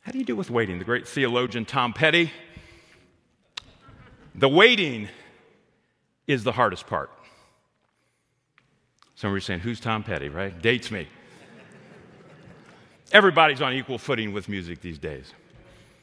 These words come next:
The waiting is the hardest part. Now, there's a couple kinds of waiting. There's waiting in ride, in line for a ride at Kings Island, which could be a lot of fun, 'cause I'm expecting something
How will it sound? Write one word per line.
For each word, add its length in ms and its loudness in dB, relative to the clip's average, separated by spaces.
The 100 -2
waiting 320 2
is 140 -6
the 80 -2
hardest 340 -2
part. 220 0
Now, 80 0
there's 200 -4
a 40 -8
couple 300 -2
kinds 340 2
of 100 -2
waiting. 400 2
There's 220 4
waiting 320 6
in 140 2
ride, 480 4
in 320 0
line 300 4
for 200 0
a 60 2
ride 260 4
at 80 -4
Kings 300 -4
Island, 380 0
which 220 -8
could 80 -2
be 80 4
a 40 2
lot 160 4
of 60 -6
fun, 340 -6
'cause 160 4
I'm 160 8
expecting 640 2
something 680 2